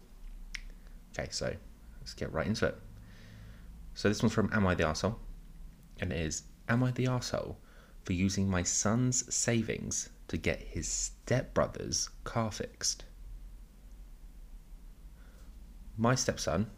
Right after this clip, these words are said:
nineteen, got a new car from his biological mum. She and her family are well off and, unlike me, they could afford to buy a car.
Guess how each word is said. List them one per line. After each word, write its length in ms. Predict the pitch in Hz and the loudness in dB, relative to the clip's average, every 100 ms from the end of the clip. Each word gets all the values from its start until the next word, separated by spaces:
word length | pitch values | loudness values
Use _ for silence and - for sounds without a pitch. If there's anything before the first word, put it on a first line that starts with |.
| - - | -8 0
nineteen, 560 | 80 - 80 78 92 - - - - | 0 0 -2 0 -2 -8 -16 -8 0
got 140 | 82 | 4
a 20 | |
new 200 | 98 117 | 6 6
car 340 | - - 67 - | 4 2 2 2
from 140 | - | 0
his 100 | 90 | 0
biological 500 | - - 71 - 85 | 0 0 0 -2 -2
mum. 260 | 82 62 - - - - - - - - | 0 0 -2 -12 -20 -20 -20 -20 -20 -8
She 340 | - 113 117 | 2 4 4
and 120 | 101 | 4
her 120 | 98 | 4
family 480 | 107 104 78 67 71 - | 4 4 4 2 0 0
are 80 | |
well 200 | 80 87 | 2 4
off 280 | 65 - - - | 4 2 -4 -2
and, 240 | 80 76 - - - | 0 0 -4 -12 -6
unlike 240 | 78 73 90 | 0 0 2
me, 320 | 107 90 98 - - - - - - | 2 2 -2 -10 -20 -20 -20 -4 0
they 100 | 87 | 0
could 160 | - | 0
afford 360 | 110 - 107 87 | -2 2 4 4
to 80 | 73 | 2
buy 180 | 76 | 2
a 60 | 73 | 2
car. 340 | - 67 - | 2 -2 -2